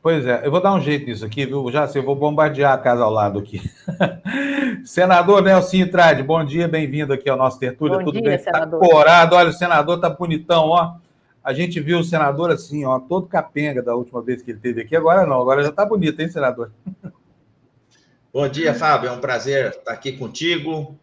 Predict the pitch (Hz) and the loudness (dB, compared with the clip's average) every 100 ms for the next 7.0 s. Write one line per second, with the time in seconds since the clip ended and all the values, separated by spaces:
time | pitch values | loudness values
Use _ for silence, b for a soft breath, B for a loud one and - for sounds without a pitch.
0 | _ _ _ 104 107 120 131 117 104 90 | _ _ _ -12 -10 -2 0 0 -2 -8
1 | - 98 104 139 156 156 - - 104 104 | -12 -10 -6 -4 -4 -6 -12 -14 -12 -10
2 | 107 98 107 110 104 104 107 104 - _ | -8 -8 -6 -8 -8 -10 -10 -12 -16 _
3 | _ _ - 104 101 101 98 175 147 147 | _ _ -10 -8 -6 -8 -10 -8 -2 0
4 | 156 156 - 165 147 104 101 123 113 - | 0 -2 -4 -6 -6 -6 -8 -6 -6 -6
5 | 123 117 110 120 110 98 110 120 104 107 | -6 -6 -10 -12 -8 -8 -8 -10 -10 -12
6 | 104 92 101 101 104 98 95 - - _ | -10 -10 -10 -10 -10 -12 -12 -14 -16 _